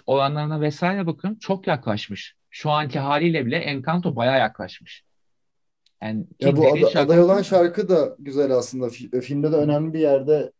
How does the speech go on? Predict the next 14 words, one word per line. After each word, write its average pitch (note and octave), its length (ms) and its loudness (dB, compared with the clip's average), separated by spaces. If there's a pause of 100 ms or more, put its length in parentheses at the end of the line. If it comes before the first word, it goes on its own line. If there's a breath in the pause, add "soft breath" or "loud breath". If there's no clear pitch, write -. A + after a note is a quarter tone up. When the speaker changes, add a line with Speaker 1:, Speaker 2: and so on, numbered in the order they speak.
(200)
Speaker 2:
duyduğumuz B2+ 360 -4
Speaker 1:
Evet. A#2 60 -16
Speaker 2:
bir B2 40 -18
şarkı. C3+ 600 -2 (420)
Ama G#3 380 0
yine F#3 300 2
de, G3 300 2 (440)
e, C#3+ 40 -12
Billie E3+ 260 2
Eilish E3+ 280 -6
kesin E3+ 320 -6
gibi D#3 240 2
ilerliyor D#3 540 2
sanki. A#2 460 -4